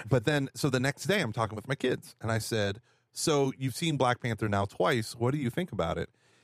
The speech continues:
And my daughter, Cecilia, my six-year-old, who's super intelligent, says, "Dad,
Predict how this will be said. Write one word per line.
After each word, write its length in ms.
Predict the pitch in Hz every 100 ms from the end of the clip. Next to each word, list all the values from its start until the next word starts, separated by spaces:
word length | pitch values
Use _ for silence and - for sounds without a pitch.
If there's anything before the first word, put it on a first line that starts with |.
| _
And 160 | 117 123
my 140 | 127
daughter, 560 | 123 120 127 127 131 123 -
Cecilia, 720 | - 131 - 143 120 95 85 - _ _ _ _ _ _ -
my 140 | 101
six-year-old, 560 | - 139 - 107 90 95
who's 120 | 92
super 280 | - 117 120
intelligent, 500 | 104 90 85 85 - _ _ _ _
says, 300 | - 113 -
"Dad, 320 | 135 131